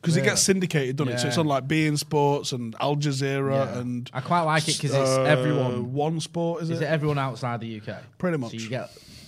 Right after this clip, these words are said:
Speaker 2: fewer trolls when you say something that everyone doesn't like. You still get 'em, but not as badly, um, as if it's going to the U K.
Speaker 1: So, yeah, obviously talking about United Liverpool.
Speaker 2: What?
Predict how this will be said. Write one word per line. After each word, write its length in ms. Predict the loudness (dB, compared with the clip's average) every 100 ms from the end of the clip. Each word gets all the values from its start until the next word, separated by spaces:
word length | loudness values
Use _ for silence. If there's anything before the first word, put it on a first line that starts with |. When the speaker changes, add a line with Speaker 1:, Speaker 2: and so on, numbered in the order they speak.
| -20
Speaker 2:
fewer 300 | -10 -8 -8
trolls 380 | -10 -12 -12 -14 -18 -20 -2 2
when 160 | 4
you 80 | 4
say 240 | 2 -2
something 400 | 0 -4 -2 -6
that 140 | -6 -8
everyone 240 | -8 -10
doesn't 100 | -8
like. 120 | -4 -4
You 40 |
still 180 | 0 0
get 180 | 0 -4
'em, 20 | -6 -12
but 100 | -10
not 180 | -10 -10
as 80 | -10
badly, 340 | -10 -10 -10 -14 -18 -20 -18
um, 380 | -8 -6 -6 -8
as 140 | -10 -10
if 40 |
it's 120 | -10 -8
going 200 | -6 -6
to 100 | -8
the 60 |
U 60 | -8
K. 40 | 0
Speaker 1:
So, 100 | 4
yeah, 120 | 6
obviously 240 | 6 4 2
talking 160 | 2
about 100 | 2
United 200 | 0 -2 -4
Liverpool. 280 | -2 -4 -6 -16 -20 -20 -20 -20 -20 -20 -20 _ _ _ _ -20 -14
Speaker 2:
What? 220 | -14